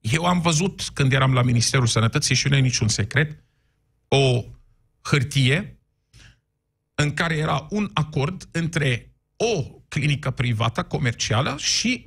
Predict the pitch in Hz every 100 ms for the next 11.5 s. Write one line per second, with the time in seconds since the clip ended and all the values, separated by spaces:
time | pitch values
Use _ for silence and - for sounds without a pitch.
0 | - 151 151 147 151 202 - 175 165 -
1 | 196 185 170 180 160 156 180 190 165 165
2 | 170 156 156 175 156 - 165 151 147 127
3 | 117 - 101 - 113 - 120 165 151 156
4 | 147 139 135 - - 131 - 151 - 127
5 | 120 - 131 147 135 127 123 - 147 147
6 | 131 131 127 147 - 127 127 127 127 120
7 | 151 151 143 - 117 110 107 107 117 123
8 | 143 131 - 143 - 156 135 139 135 127
9 | 147 143 143 - 131 - 123 120 123 123
10 | - 123 117 127 131 120 123 120 - 135
11 | 120 127 120 - 117